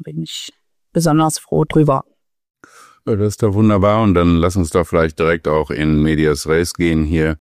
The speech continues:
Speaker 2: Unser Thema ist ja Diabetestechnologie. Und es gibt ja eine Reihe von Techniken, über die wir da reden können. Aber unsere Hauptfrage, oder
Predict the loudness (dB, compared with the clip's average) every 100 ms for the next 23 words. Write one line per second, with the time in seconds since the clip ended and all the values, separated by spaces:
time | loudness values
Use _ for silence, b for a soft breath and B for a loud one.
0 | -2 2 2 2 2 2 2 2 0 0
1 | 0 0 0 -2 -4 -4 -4 -2 0 2
2 | 2 0 0 2 0 b b b b _
3 | -2 -2 -2 -6 -10 -14 -10 -6 -4 -2
4 | 0 0 0 0 0 0 2 2 2 2
5 | 2 2 2 2 2 2 2 2 0 2
6 | 2 2 0 0 0 0 -2 0 -2 -4
7 | -4 0 0 0 0 -2 -4